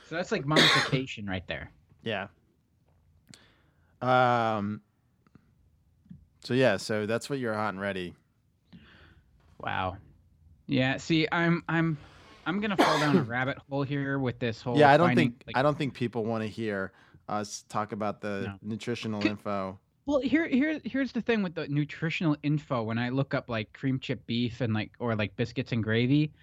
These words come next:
Speaker 1: like, their concept of a serving size is ridiculous.
Speaker 2: Right.
Speaker 1: All right, like, one, it's like a small little half a, like, a salad plate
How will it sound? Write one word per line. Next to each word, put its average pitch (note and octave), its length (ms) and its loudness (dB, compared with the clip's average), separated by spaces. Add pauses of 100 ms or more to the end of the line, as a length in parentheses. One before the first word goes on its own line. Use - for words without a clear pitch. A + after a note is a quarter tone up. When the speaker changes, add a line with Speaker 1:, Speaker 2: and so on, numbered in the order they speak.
(440)
Speaker 1:
like, F#3+ 180 0 (160)
their G#3 400 2
concept A#3+ 560 0
of D#3+ 120 0
a B2+ 60 -2
serving D3 440 0
size A#2 340 -2
is G#2 120 -8
ridiculous. G2+ 800 -6 (920)
Speaker 2:
Right. F#2 220 -8 (260)
Speaker 1:
All C#3+ 60 -2
right, C#3 160 -4
like, C#3+ 160 -2 (100)
one, C3+ 500 2 (280)
it's - 80 -20
like - 180 -6
a - 80 -6
small B2 640 2
little A2+ 260 0
half A#2 400 -6
a, G#2+ 60 -8 (500)
like, D#3+ 140 -6
a D#3 40 -8
salad D3 600 -4
plate A2+ 340 -10